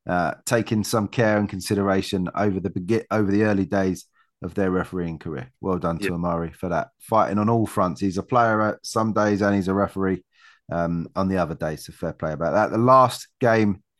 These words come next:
Speaker 1: in Division Two, Fulton Heath Rangers will play Huxley Guards. Huxley Guards, a torrid time of it last season, uh, but in Division Two,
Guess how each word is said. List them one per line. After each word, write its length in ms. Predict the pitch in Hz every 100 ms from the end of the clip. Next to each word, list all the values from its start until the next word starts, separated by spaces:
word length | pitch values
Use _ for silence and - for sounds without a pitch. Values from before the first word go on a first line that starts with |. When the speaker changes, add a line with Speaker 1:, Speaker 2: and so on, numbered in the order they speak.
| _ _ _
Speaker 1:
in 60 | 95
Division 360 | 101 113 98
Two, 380 | 95 147 147 131 135 _ _ _
Fulton 300 | 135 147 131
Heath 200 | 135 131
Rangers 560 | 131 127 127 127 127 - _
will 120 | - 101
play 220 | - 98
Huxley 440 | 98 - - 101
Guards. 340 | 95 107 104 -
Huxley 360 | 127 - -
Guards, 340 | 95 113 104 101
a 60 |
torrid 560 | 101 - 127 113 95 _
time 240 | - 98
of 100 | 95
it 140 | 87 -
last 320 | 90 87 -
season, 360 | 87 85 82 76 _ _ _
uh, 180 | 82 87
but 200 | 78 -
in 120 | 98
Division 420 | 95 95 90 92
Two, 340 | 90 98 92